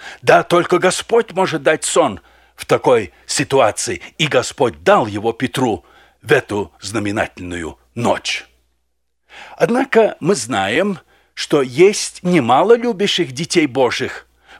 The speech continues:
преданных Ему всем сердцем, но все же страдающих от бессонницы.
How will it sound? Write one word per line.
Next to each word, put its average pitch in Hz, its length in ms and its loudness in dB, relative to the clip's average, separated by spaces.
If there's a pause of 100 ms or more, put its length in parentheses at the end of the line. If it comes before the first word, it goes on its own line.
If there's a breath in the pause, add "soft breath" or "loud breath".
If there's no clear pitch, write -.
преданных 135 840 0
Ему 139 460 0
всем 120 340 -2
сердцем, 160 640 0 (180 soft breath)
но 143 200 2
все 247 320 0
же 175 320 0 (460)
страдающих 143 920 0
от 147 140 0
бессонницы. 196 920 -6